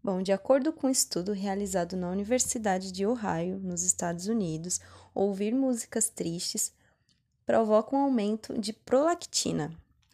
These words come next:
A prolactina é um hormônio proteico responsável em reduzir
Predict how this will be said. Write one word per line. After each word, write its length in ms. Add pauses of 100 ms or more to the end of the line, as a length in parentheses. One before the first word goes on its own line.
(220)
A 60
prolactina 840
é 140
um 140
hormônio 500
proteico 680
responsável 840
em 60
reduzir 580